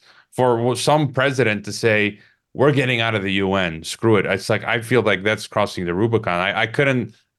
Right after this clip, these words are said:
fathom, uh, any, any president having those sorts of, uh,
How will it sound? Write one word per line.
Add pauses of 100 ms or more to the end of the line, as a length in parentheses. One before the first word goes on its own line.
fathom,
uh,
any,
any
president
having (520)
those (120)
sorts
of,
uh,